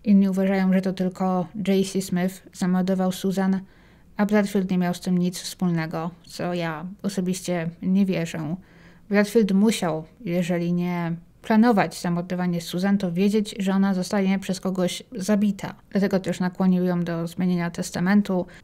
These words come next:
i wykupienia polis na życie. Trzecia opcja jest taka, ja nie wiem, osobiście chyba najbardziej się do niej przychylam, że J C Smith i William Bradfield działali razem. Może coś w tym jest, że oszust zawsze rozpozna oszusta.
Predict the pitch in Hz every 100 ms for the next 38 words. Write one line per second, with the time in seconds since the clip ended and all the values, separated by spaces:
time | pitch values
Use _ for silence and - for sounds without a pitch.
0 | - 190 190 202 208 214 220 220 240 180
1 | - 175 160 156 - 202 190 - _ _
2 | _ - - 247 247 208 185 190 180 180
3 | 190 185 - 190 196 - 170 175 175 -
4 | 190 156 190 - 196 202 214 196 185 185
5 | 190 208 190 185 180 180 175 180 185 -
6 | 165 165 190 202 - - 233 247 233 208
7 | 233 233 214 - 190 214 - 208 202 208
8 | 202 196 185 180 - 196 185 - - -
9 | 185 202 202 214 220 220 254 214 185 170
10 | - - - - _ - - 220 220 226
11 | 226 - 220 208 190 180 170 175 170 175
12 | 170 160 165 185 180 - 202 190 170 160
13 | - - - 185